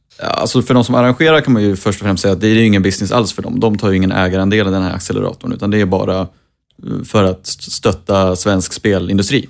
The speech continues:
kan man säga. Eh, huruvida det kommer bli något av de spelen, det känns extremt svårt att bedöma, just eftersom att när man ska förklara ett spel i ord till exempel, eller bara en jättekort demo,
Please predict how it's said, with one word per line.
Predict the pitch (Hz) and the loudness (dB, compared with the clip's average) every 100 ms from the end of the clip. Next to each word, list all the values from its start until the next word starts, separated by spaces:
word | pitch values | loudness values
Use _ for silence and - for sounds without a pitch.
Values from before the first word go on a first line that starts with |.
| - | -8
kan | 98 | -6
man | 95 | -6
säga. | - - _ _ _ - | -8 -14 _ _ _ -4
Eh, | 92 90 90 85 - - - 113 | 0 2 0 -2 -10 -14 -10 -4
huruvida | 107 107 104 101 | 0 4 4 4
det | 101 | 2
kommer | 113 | 0
bli | 101 123 | 2 4
något | 120 110 | 4 2
av | |
de | 104 | -2
spelen, | 101 131 120 98 | -2 0 2 2
det | 101 | 0
känns | 107 98 - | -4 -6 -6
extremt | - - - 117 113 95 | -8 -8 -2 0 0 0
svårt | - 107 95 - | -4 -4 -4 -8
att | - | -12
bedöma, | - 101 113 123 98 95 - _ - | -6 0 2 4 2 -2 -8 _ -4
just | 101 92 98 | -2 -2 -4
eftersom | 90 95 | -4 -2
att | 92 90 | -2 -2
när | |
man | 98 92 | -2 -2
ska | 95 | -4
förklara | - 101 110 107 | -4 0 2 4
ett | 95 | 2
spel | - 95 92 | 0 0 2
i | |
ord | 104 107 | 2 0
till | 98 95 | 0 -4
exempel, | - 92 90 92 | -2 -4 -4 -4
eller | 92 | -2
bara | 95 | 0
en | |
jättekort | 101 98 92 98 90 | -2 -2 -6 -6 -2
demo, | 101 95 95 | 0 2 0